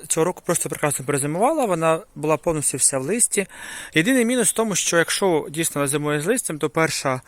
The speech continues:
ожеледиця — це буде якраз момент, коли треба буде її зв'язати, тому що листя, воно дуже багато накопичує на собі, е, льоду, і воно починає, гілки починають падати, але я її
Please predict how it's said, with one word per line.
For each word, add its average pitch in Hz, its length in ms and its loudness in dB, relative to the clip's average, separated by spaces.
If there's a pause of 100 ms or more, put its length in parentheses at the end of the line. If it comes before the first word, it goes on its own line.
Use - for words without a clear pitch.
(240)
ожеледиця — 175 560 0
це 147 140 0
буде 160 200 -2
якраз 147 400 0 (320)
момент, 185 260 2
коли 151 380 0 (1000)
треба 196 160 4
буде 180 120 2
її 170 80 6
зв'язати, 156 380 2
тому 147 160 0
що 151 320 -2 (240)
листя, 170 400 2
воно 156 160 0
дуже 156 240 0
багато 151 320 0
накопичує 151 480 -2
на 139 60 0
собі, 143 360 2 (340)
е, 143 160 -2
льоду, 240 400 -2
і 170 80 -6
воно 175 320 0 (180)
починає, 165 440 -2 (340)
гілки 147 280 -4
починають 151 320 -6
падати, 214 300 0
але 180 140 2
я 160 60 2
її 139 160 0